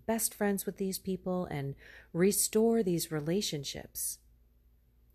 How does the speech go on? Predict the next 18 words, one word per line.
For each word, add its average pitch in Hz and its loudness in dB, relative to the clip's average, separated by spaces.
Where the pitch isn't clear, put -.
We 165 -6
just 180 -8
forgive 180 -4
them 196 0
for 170 -4
that 147 -6
act. - -12
It's - -16
a 170 -10
different 185 -6
kind 156 -6
of, 151 -8
kind 156 -6
of 147 -8
gig 131 -8
there. - -12
Alrighty, 180 4
everyone. 165 2